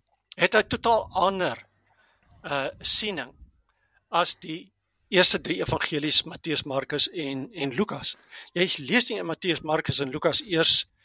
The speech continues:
dat Jesus sou gesê het, "Ek is die weg, die waarheid en die lewe nie."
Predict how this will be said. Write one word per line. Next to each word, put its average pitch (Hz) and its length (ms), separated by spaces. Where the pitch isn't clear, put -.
dat 147 180
Jesus 156 340
sou 151 140
gesê 160 380
het, 143 160
"Ek 156 180
is - 60
die 139 120
weg, 139 240
die 135 120
waarheid 135 360
en 120 120
die 107 100
lewe 131 220
nie." 104 60